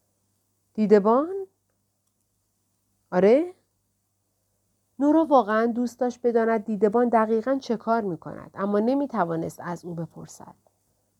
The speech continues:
هوگو نگاهی سردرگم به او انداخت و گفت: «خب،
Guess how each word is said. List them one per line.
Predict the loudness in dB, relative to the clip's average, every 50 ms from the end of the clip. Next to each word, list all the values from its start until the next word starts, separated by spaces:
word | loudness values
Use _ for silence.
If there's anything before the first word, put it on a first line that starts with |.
| _ _ _ _ _ _ _ _ _ _ _ _ _ _ _ _ _ _ _ _ _ _ _ _ _ _ _
هوگو | _ -4 0 2 4 4 4 2 -2 _ _ _ _ -2
نگاهی | 0 2 4 4 4 4 2
سردرگم | -2 -2 0 2 2 2 2 2 0 0 0 0 -2 -2 -2 0
به | 0
او | 0 -2 -2
انداخت | -2 -4 -4 -2 -2 -4 -4 -6 -8
و | -8 -4
گفت: | -4 -4 -4 -6 -10 _ _ _ _ _ _ _ _ _ _ _ _
«خب، | _ -2 2 4 4 4 2